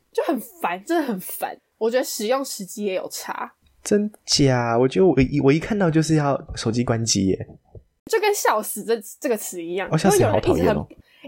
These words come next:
Speaker 1: 一直很频繁跟你说“笑死，笑死，笑死”，你就会，你就会心想“你怎么，你怎么不赶快去死”这样子。<laughs> 但如果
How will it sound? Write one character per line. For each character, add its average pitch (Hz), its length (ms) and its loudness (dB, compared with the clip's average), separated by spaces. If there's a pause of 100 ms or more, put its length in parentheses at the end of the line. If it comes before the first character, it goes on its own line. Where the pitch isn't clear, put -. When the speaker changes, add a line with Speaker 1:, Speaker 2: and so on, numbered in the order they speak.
Speaker 1:
一 370 100 2
直 277 80 -2
很 220 140 -4
频 220 180 -4
繁 214 160 -8
跟 247 140 -2
你 - 20 -2
说 220 100 -4
“笑 233 200 -2
死， 196 160 -14
笑 220 180 -4
死， 196 140 -8
笑 - 220 -4
死”， - 200 -10
你 202 60 -8
就 240 80 0
会， 277 180 0
你 226 80 -4
就 269 120 0
会 320 40 2
心 320 180 -2
想 226 160 -2
“你 247 60 0
怎 233 100 -2
么， 180 80 -6 (180)
你 - 180 -4
怎 233 80 -2
么 202 60 -6
不 208 100 -12
赶 - 80 -10
快 202 100 -4
去 208 80 -6
死” - 380 -6
这 208 60 -6
样 170 120 -8
子。 190 60 -4 (260)
<laughs> - 260 -10
但 349 200 0
如 349 60 2
果 226 220 0